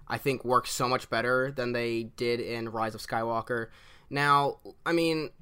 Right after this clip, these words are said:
we can talk about this real quick. This never was gonna be the script that was gonna be on screen because,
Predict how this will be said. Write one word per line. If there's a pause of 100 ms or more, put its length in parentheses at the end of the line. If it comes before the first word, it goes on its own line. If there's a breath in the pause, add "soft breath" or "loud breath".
(160)
we
can
talk
about
this
real
quick.
This
never
was
gonna
be
the
script
that
was
gonna
be
on
screen
because,